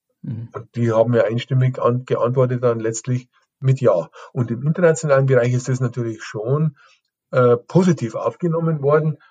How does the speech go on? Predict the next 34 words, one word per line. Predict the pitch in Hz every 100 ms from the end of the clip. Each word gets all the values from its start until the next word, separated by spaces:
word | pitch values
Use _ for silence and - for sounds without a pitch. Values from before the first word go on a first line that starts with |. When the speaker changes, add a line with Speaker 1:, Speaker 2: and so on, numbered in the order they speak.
| -
Speaker 2:
Wie | 135 135
gesagt, | 123 120 139 135 -
allerdings | 127 127 131 131 127
am | 131
Anfang | - 127 131 135 131 - _ _ -
nicht | 123 127
von | 147 120
allen. | 87 76 _ _ _ _ _ _
Speaker 1:
Mhm. | - 110 117 - _ _ _ _ _ _ - - - - - _ _
Nun | 147 156
hattest | 185 190
du | 170
angesprochen, | 185 190 170 160 156
dass, | 147 - 123
ähm, | 151 147 147 143 135
die, | 147 147
deine | 139 151
Tage | 139 151 151
voll | - 165 180
sind, | 175 170
viele | - 170 156 147
Telefonkonferenzen, | 156 147 147 170 165 147 143 135 151 147 135
Speaker 2:
Mhm. |
Speaker 1:
Abstimmungen, | 135 - - 151 151 147 147 147 -
ähm, | 135 135 139 135 -
und | 127
sicherlich | 131 151 139 135
ja | 135 120
auch, | 139 139 -
äh, | - 123 127 123
was | 127
die | -
Entscheidung | 113 - 123 156 147
angeht. | 147 151 151 147